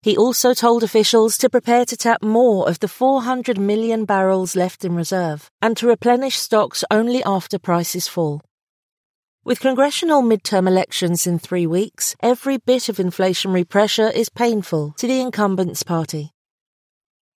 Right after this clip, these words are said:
Sergei Surovkin, the recently installed commander of Russia's forces in Ukraine,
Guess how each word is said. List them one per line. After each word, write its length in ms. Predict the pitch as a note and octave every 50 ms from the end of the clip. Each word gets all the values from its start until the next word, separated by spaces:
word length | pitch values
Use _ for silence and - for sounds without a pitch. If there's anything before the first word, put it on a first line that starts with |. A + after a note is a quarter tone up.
| _ _ _ _ _ _ _ _ _ _ _ _ _ _ _ _ _ _
Sergei 540 | - - - A#3 B3+ C4 - B3+ A#3+ B3 A#3+
Surovkin, 800 | - - - A#3 A3 G#3+ G#3+ G#3 - - - E3+ D#3 D3 C#3+ - -
the 100 | - A3
recently 540 | G#3 A3+ C4+ C4+ - - D4+ - - A#3+ A#3+
installed 500 | A#3 A3+ - - - A3+ A3 G#3+ G#3+ -
commander 640 | - A3+ G#3+ G#3 G#3+ A3 G#3 G3+ F#3 E3+ D#3 D3+ D3
of 160 | - D#3 D#3 F3
Russia's 340 | G3+ A#3 - - C4+ A#3
forces 460 | - - A3+ G#3+ F#3 - - F#3+ F3+ F3+
in 220 | - F3+ F3+ F#3
Ukraine, 580 | F3 E3 - - G#3+ G#3 F#3+ F3+ F3 E3+ F3+